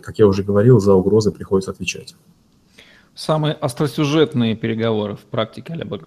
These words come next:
Speaker 2: Олега Брагинского, как они выглядели и с кем они были?
Speaker 1: А, ну, может быть, они были не самые, не самые, а, а, такие остросюжетные, но у них был наиболее печальный финал.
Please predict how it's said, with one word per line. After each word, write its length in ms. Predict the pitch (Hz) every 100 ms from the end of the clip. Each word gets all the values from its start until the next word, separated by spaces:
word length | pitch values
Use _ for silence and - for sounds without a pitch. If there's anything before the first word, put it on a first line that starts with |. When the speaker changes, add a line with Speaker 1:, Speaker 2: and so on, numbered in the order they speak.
| -
Speaker 2:
Олега 260 | 120 110
Брагинского, 500 | 120 117 - - -
как 220 | 120 120 -
они 120 | -
выглядели 420 | 107 104 - -
и 40 |
с 80 | -
кем 160 | - -
они 100 | -
были? 220 | - - _ - _ _ _ _
Speaker 1:
А, 520 | 147 156 139 131 - -
ну, 100 | 180
может 180 | 170
быть, 100 | 160
они 140 | 156 156
были 200 | 147 135
не 120 | 127
самые, 560 | 131 139 127 110 107 98 -
не 80 |
самые, 400 | 131 - 127 113
а, 120 | 107 - 131 107 104 98
а, 40 |
такие 320 | 101 - 110
остросюжетные, 720 | - - 120 127 151 185 143
но 160 | 110 120
у 40 |
них 200 | 123 123
был 360 | 113 117 110 107 -
наиболее 480 | 113 110 117 110 104
печальный 480 | 123 - 117 104
финал. 520 | 104 117 101 90 -